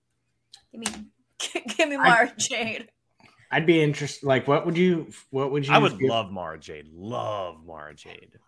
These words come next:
Speaker 2: What, how would you feel if she showed up, completely different story, in, like, Rey's world, post episode nine?
Speaker 1: Is it, is it a similar story where she was, like,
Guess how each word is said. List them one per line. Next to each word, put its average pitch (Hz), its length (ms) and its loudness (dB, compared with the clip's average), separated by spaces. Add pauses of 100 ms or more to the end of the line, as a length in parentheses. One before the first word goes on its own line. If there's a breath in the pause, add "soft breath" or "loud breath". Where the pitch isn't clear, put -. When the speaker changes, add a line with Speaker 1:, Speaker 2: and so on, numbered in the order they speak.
(140)
Speaker 2:
What, 135 300 0
how 165 260 0
would 165 180 2
you 180 120 4
feel 156 360 2
if 139 120 0
she 143 220 2
showed 131 380 0
up, 123 260 -2 (1080)
completely 135 480 0
different 127 320 -4
story, 120 600 -2
in, 120 280 0
like, 101 240 -6 (200)
Rey's 113 500 0
world, 87 500 -14 (540)
post - 500 -4 (420)
episode - 440 -10
nine? 92 180 -8
Speaker 1:
Is 285 140 0
it, - 200 -4
is 277 120 2
it 311 80 -4
a 302 100 0
similar 254 440 -4
story 233 420 -2
where 208 240 0
she 220 240 -6
was, 196 640 2 (260)
like, 220 420 0